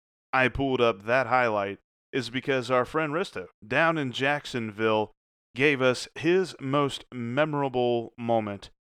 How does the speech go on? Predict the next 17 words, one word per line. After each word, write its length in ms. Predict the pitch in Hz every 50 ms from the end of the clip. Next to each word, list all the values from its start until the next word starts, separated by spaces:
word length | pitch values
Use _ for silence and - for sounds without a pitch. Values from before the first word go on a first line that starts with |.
| _ _ -
from 340 | - 202 185 135 104 98 - _ _ _ _ _
the 140 | - 117 123
two 200 | - - 139 127
thousand 380 | - 127 123 120 110 113 113
nineteen 460 | 110 113 113 110 107 - 117 113 110 107
season, 420 | - 123 123 135 151 190 185 160 _ _ _ _ _ _ _ _ _ -
and 220 | 113 113 110 107
that 220 | 110 113 120 -
was 560 | - 98 107 117 113 104 92 82 - - - _ _ _ _ _ _ _
the 500 | - 107 104 104 110 113 113 110 110 110
sweep 680 | - - - - - - 127 117 123 123 104 90 _ - - _ _ _
of 280 | 131 131 127 117 107 107
the 200 | 117 113 113 113
Astros, 580 | 113 113 117 107 - - 123 110 110 104 104
that 260 | 104 127 139 147 -
specific 680 | - - - - 143 - - - 143 165 - - 156 - _ - 120
game. 580 | 117 135 147 156 151 139 123 110 104 101 98